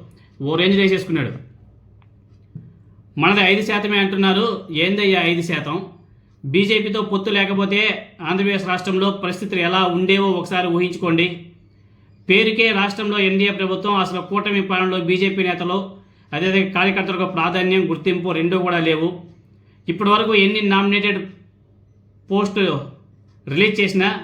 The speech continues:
కొన్ని పోస్టులు కూడా బీజేపీకి ఇవ్వలేదు. ఏడాది లోపే వచ్చే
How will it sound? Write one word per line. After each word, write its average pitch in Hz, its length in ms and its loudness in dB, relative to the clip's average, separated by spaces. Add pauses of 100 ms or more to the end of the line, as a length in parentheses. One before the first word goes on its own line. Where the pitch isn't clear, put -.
(640)
కొన్ని 196 220 2
పోస్టులు 208 380 -4
కూడా 208 200 2
బీజేపీకి 190 500 2
ఇవ్వలేదు. 175 640 0 (160)
ఏడాది 175 440 0
లోపే 175 580 -2 (1300)
వచ్చే 165 480 2